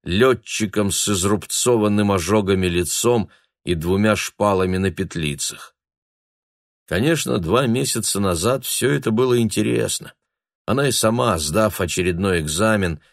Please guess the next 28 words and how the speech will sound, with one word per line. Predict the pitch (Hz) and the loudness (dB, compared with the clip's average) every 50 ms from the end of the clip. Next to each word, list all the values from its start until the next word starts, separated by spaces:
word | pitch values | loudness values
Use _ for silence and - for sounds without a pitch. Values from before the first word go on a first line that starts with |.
| _ _ _ _ _ - | _ _ _ _ _ -2
не | 90 104 | 0 0
бежала | 110 117 131 123 123 156 160 151 95 90 | 2 2 2 2 2 2 2 4 2 2
сразу | 87 - - 95 95 90 76 85 90 | 0 0 0 0 0 0 0 -2 0
домой | 78 90 92 92 101 98 95 90 | 0 0 0 2 2 0 0 2
набираться | 90 90 85 92 95 95 92 87 - - 85 87 | 0 0 0 0 2 2 0 0 -2 -4 -4 -4
сил | - - - 101 98 92 | -4 -4 -2 -2 -2 -2
для | 80 76 87 90 | -2 -2 -2 -2
следующего, | - - - 107 123 143 123 95 90 98 90 - - - 71 76 78 - _ _ _ _ _ _ _ _ _ | -2 -2 -4 -2 -2 0 0 0 -2 -4 -4 -6 -6 -4 -4 -4 -4 -6 _ _ _ _ _ _ _ _ _
а | - - 98 | -4 -2 0
задерживалась | 87 117 123 120 131 165 160 135 113 117 135 123 123 120 120 117 - | 2 2 2 2 2 2 2 2 2 2 2 4 4 4 2 2 -2
в | - - | -4 -6
школе, | - - - - - 135 135 135 131 120 113 95 - _ _ _ _ _ _ _ _ _ | -6 -8 -8 -6 -4 0 0 2 2 2 2 0 -2 _ _ _ _ _ _ _ _ _
где | - 80 80 98 | -6 -2 0 0
перед | 87 78 95 92 90 78 | 0 0 0 0 0 0
большой | 78 90 73 71 - - 107 101 95 - | 0 0 0 0 0 0 2 2 2 0
картой | - 98 101 95 82 - 92 85 | 0 0 0 0 0 -2 -4 -4
Франции | - - - - 82 98 113 113 107 101 - - 98 92 87 76 - _ _ _ _ _ _ | -4 -4 -6 -2 0 2 2 2 2 0 0 0 0 0 -2 -2 -6 _ _ _ _ _ _
постоянно | - 90 - - - 90 87 92 107 110 110 101 95 98 98 | -4 -4 -2 -2 -2 0 2 2 2 2 2 2 0 0 0
толпились | 80 - 90 85 87 - - 98 90 87 82 - - | 0 0 0 0 -2 -2 -4 -2 -2 -2 -2 -4 -4
мальчишки, | - 80 82 76 - - - 104 113 110 - - - 101 85 - _ _ _ _ _ _ | -4 -4 -4 -4 -6 -4 -2 -2 -2 -2 -2 -4 -6 -8 -8 -8 _ _ _ _ _ _
и | - | -4
можно | 80 92 110 123 110 92 107 104 | 0 2 2 2 2 2 0 2
было | 95 95 95 | 2 2 2
услышать | 98 90 - - 117 110 110 - 104 87 - | 0 0 -2 0 0 -2 0 0 -2 -4 -2
много | 82 90 95 101 104 95 98 95 | -2 0 2 2 2 2 2 0
нового. | 92 98 95 92 85 80 76 76 76 78 - - _ _ _ _ _ _ _ _ _ _ _ _ | 2 2 2 2 2 0 0 0 -2 -4 -6 -12 _ _ _ _ _ _ _ _ _ _ _ _
Но | - 87 90 78 | -4 -4 -2 0
потом | - 101 - - 147 73 73 69 - - - | -2 -2 0 2 2 2 2 0 -2 -6 -8